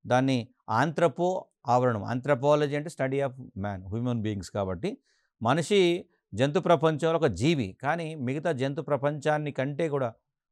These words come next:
ఉన్నతంగా జీవిస్తున్నటువంటి సందర్భం లేదా ప్రపంచ పర్యావరణాన్ని శాసిస్తున్నటువంటి సందర్భం ఉంది కాబట్టి మానవుడు కృత్రిమంగా కూడా ఒక కొత్త ఆవరణాన్ని ఏర్పాటు చేసుకున్నాడు. దాన్నే ఆంత్రపో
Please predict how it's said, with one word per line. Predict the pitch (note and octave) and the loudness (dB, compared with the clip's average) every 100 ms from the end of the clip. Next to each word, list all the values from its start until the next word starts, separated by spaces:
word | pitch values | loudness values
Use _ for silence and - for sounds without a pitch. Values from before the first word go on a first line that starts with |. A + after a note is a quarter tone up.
| - | -4
ఉన్నతంగా | C3 F3 E3+ E3+ | 0 2 2 2
జీవిస్తున్నటువంటి | D#3 C3+ C#3 - C3+ C3 A#2+ | 0 0 -2 -4 -6 -4 -2
సందర్భం | B2+ C3 A#2 F3+ | 0 -2 -2 -2
లేదా | F3 D#3 | 0 0
ప్రపంచ | D3 B2+ D#3+ D3+ D#3+ - _ _ _ - | 0 -2 -2 -2 -4 -4 _ _ _ 0
పర్యావరణాన్ని | B2+ E3 E3+ E3+ D#3+ D#3 D3+ | 6 8 8 8 4 0 0
శాసిస్తున్నటువంటి | C#3 C3+ B2+ B2 C#3 B2 | 2 0 0 -8 -8 -6
సందర్భం | A#2 B2 A#2+ A#2+ | -4 -4 -2 -4
ఉంది | A2+ | -4
కాబట్టి | A2 G#2+ A2 F3+ - _ _ - | -4 -6 -6 -8 -8 _ _ -2
మానవుడు | A2+ D3+ F#3 F#3 F3+ | 2 4 4 2 2
కృత్రిమంగా | C#3+ - F3+ F3+ E3+ | -2 0 0 4 4
కూడా | D#3 D#3+ | 4 2
ఒక | - | 2
కొత్త | C#3 D3+ | -2 2
ఆవరణాన్ని | C#3 C3+ B2+ B2+ A#2+ | 2 2 0 0 0
ఏర్పాటు | A#2 B2+ A#2 | 0 -2 -2
చేసుకున్నాడు. | A2+ - A2+ C3 | -4 -8 -8 -6
దాన్నే | A#2+ B2 A#2+ G#2 - _ _ _ _ - | -4 -4 -6 -8 -14 _ _ _ _ 2
ఆంత్రపో | B2+ E3+ F#3+ F3 E3+ | 4 4 2 2 2